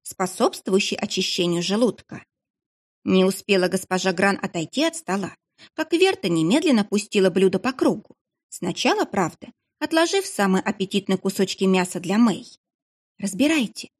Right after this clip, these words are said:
разбирайте», шептала она. «Я всегда буду делиться». Равновесие было восстановлено, розочки теперь смотрели с благодарностью. «Вот налопаемся, пока Вертрана в институте»,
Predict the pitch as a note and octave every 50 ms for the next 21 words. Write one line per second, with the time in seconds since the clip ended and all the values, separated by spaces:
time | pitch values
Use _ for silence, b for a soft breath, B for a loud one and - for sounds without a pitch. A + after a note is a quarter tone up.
0 | _ _ - B3+ D4+ D#4 F4 F#4 F#4+ F#4+ F4+ C#4 F#3+ F3 - - - - _ _
1 | _ _ _ - - - G3 - - - F#3+ F3+ E3 E3+ - - G3 A3 A3 G3
2 | E3 - - _ _ _ _ _ _ _ - - F#3 F#3 - - - F#3 A#3 F3+
3 | G#3+ C#4 F4+ F4+ C#4 G3 E3 F3 E3 D#4 F4 G4 C#4 - - - - - - -
4 | _ _ _ _ _ _ _ _ _ _ _ - F3 F3+ F3 F3+ F#3 F3+ F3+ F#3
5 | F3+ F#3 F3+ - F#3 F3+ F#3 F#3 F3+ F3+ F3+ F3+ - - F3 D#3 D3+ G#3+ D4+ D#4+
6 | B3+ E3+ - - - - _ _ _ b b b - E4+ F#4 F#4+ G4 E4+ C#4 -
7 | - - G3 - - - - F#3 F3+ - - F#3+ F3+ F#3 - F#3 F3+ F3+ F3 -
8 | - D#3+ - G3 - G3+ A#3+ G3+ E3+ D#3+ D#3 D3+ - - - - - - - _
9 | _ _ _ _ _ _ _ _ _ _ _ _ _ _ _ - A4+ A4+ A4+ G4
10 | G4 G4 - G#3 E3 D#3+ F#3 D4+ A#4+ - - G3+ D3 F3 - - - - _ _
11 | _ _ - A3 A3 - G#3+ G3+ F#3 G#3 G#3 - G#3 G3+ F3+ F3+ F3+ G3+ G#3+ -
12 | - - F#4+ - - A#3+ E3+ - - - - -